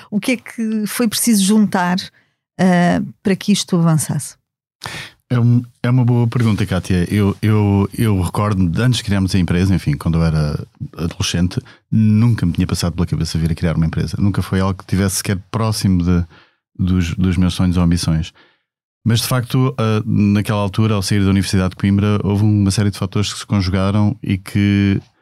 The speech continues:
Speaker 2: ah, ah, me deram, nos deram a, a, a, a autoconfiança para achar que era possível. E,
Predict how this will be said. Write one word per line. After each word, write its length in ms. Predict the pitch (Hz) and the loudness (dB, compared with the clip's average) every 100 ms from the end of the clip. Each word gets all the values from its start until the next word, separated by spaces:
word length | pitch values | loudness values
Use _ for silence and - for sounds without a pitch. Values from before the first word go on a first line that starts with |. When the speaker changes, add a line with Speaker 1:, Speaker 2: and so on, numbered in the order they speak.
| _ _ _ - - | _ _ _ -12 -4
Speaker 2:
ah, 60 | |
ah, 580 | - - - - - 85 | -4 -4 -8 -4 -2 0
me 140 | 101 | 0
deram, 320 | 92 107 110 101 | 2 0 2 2
nos 160 | 98 | 2
deram 420 | 104 123 117 98 | 2 0 0 0
a, 320 | 92 90 90 - - | 0 2 0 -2 -4
a, 200 | 90 90 87 87 87 87 _ - - | -2 2 4 4 2 0 _ -18 -6
a, 720 | 87 82 80 - - 50 57 | -2 0 0 -4 -6 -6 -4
a 20 | |
autoconfiança 880 | 95 95 90 92 101 95 98 104 104 - - | -4 -4 -2 -2 0 0 0 0 -2 -4 -6
para 80 | 107 | -4
achar 160 | 104 | -2
que 80 | 98 | -2
era 100 | 101 | -2
possível. 420 | 95 - 85 - 101 _ _ _ _ _ _ _ - 113 | -2 -4 -2 -4 -6 _ _ _ _ _ _ _ -2 0
E, 540 | 110 107 107 104 | 2 4 4 2